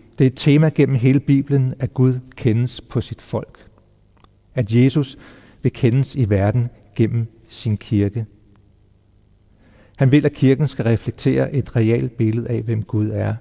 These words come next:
Ikke fordi han er ærekær eller forfængelig. Han er trods alt Gud og ikke et menneske. Men fordi at verdens tilstand og den menneskelige tilværelse ligger ham inderligt på siden.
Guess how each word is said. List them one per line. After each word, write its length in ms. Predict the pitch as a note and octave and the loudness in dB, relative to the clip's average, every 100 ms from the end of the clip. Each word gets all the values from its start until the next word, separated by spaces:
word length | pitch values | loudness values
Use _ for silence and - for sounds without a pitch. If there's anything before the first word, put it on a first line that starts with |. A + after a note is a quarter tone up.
| - - - | -12 -12 -2
Ikke 200 | C#3+ - | -2 0
fordi 300 | D3+ C3+ C3 | 0 2 2
han 200 | A#2 A2 | 0 0
er 100 | - | -2
ærekær 600 | A2+ A2 B2+ - A#2+ A2 | 0 0 0 -2 -2 -2
eller 280 | A#2+ A#2+ A2 | -4 -4 -4
forfængelig. 680 | - - C3 D#3+ D3 A#2+ A2+ - _ - - | -6 -4 -2 -2 -2 -2 -4 -12 _ -20 -4
Han 140 | A2 | -2
er 100 | A#2+ | 0
trods 340 | - - - | -2 -6 -4
alt 360 | A#2+ C3 - - - | -4 -4 -10 -20 0
Gud 240 | A#2+ A#2 A#2+ D3 | 2 2 -2 -10
og 160 | B2+ A2+ | -10 -8
ikke 340 | - A2 A2 A#2+ | -4 -4 -4 -6
et 140 | C3 A#2 | -4 -2
menneske. 580 | A2+ G2+ A2+ - A#2 B2 _ _ _ _ - - - | 0 0 -4 -4 -8 -8 _ _ _ _ -20 -16 -2
Men 100 | C3+ | 0
fordi 380 | D3 D3+ D#3 - | 2 2 0 -2
at 540 | C#3 A#2+ - - - _ | -4 -6 -8 -20 -20 _
verdens 640 | A2+ G#2+ A#2+ B2+ C#3 - - | -2 2 2 2 -2 -4 -14
tilstand 540 | - C3+ C3+ - E3+ D#3 C3+ _ _ _ _ _ _ - | -4 -4 -4 -6 -8 -8 -14 _ _ _ _ _ _ -10
og 100 | A2 | -2
den 100 | A2+ | 0
menneskelige 380 | A#2 B2+ C3+ | 2 0 -2
tilværelse 580 | A#2 B2+ B2 A#2 A2 A2 | -2 -2 -2 -2 -2 -4
ligger 260 | G#2+ G#2+ G#2+ | -4 -2 -2
ham 160 | A2 - | -2 -4
inderligt 440 | A#2 A#2+ A2+ - | -4 -2 -4 -8
på 80 | A#2 | -12
siden. 480 | - G#2 G2+ A2 | -8 -6 -4 -6